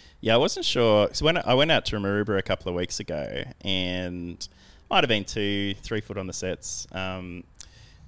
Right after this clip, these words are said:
and, uh, I was having a good time. I was just by myself.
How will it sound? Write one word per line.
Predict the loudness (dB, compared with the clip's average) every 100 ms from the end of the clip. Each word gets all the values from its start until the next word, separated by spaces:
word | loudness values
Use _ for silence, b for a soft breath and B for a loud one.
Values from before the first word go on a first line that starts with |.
| 0
and, | 2 4 2 0 -4 -6 -8 -10 -12 -14 -16 -18 -20 -20 -16 -8
uh, | -4 -4 -4 -6 -8
I | -6
was | -2
having | -2
a | 0
good | -2
time. | -2 0
I | 0
was | 0
just | 0
by | 0
myself. | -2 -2 0 0 -2 -8